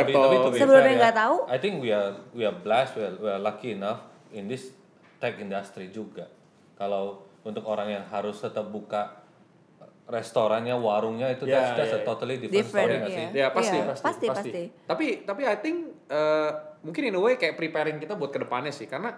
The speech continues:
Speaker 3: Iya.
Speaker 1: orang banyak banget pivot kan.
Speaker 3: Iya.
Speaker 1: The business tuh banyak banget pivot. Contoh
Speaker 3: Iya.
Speaker 1: lah, contoh paling simple, kopi lah ya,
Speaker 3: Iya.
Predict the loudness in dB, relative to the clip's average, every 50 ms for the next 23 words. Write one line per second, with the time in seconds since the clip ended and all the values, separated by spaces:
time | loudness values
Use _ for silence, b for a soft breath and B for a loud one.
0 | -16 -20 -18 _ -12 -10 -10 -12 -12 -16 _ _ _ _ -8 _ 2 4 4 4
1 | 4 2 2 2 0 -2 -2 -2 -6 -2 -2 -4 -2 -2 -6 -8 -8 -10 -18 -14
2 | -10 -10 -10 -2 -2 -2 0 0 0 0 0 -2 -2 -2 -4 -2 0 0 -2 -2
3 | -4 -6 -8 -8 -8 -12 -10 -10 -10 -2 0 0 2 2 2 0 2 2 0 0
4 | -4 -4 -4 -4 -4 -4 -8 -8 -8 -4 -4 -4 -4 -4 -10 -18 -20 _ _ _
5 | _ -2 -2 -2 -2 -2 -4 -2 -2 -2 -2 -2 -4 -6 -8 -12 -12 -12 -12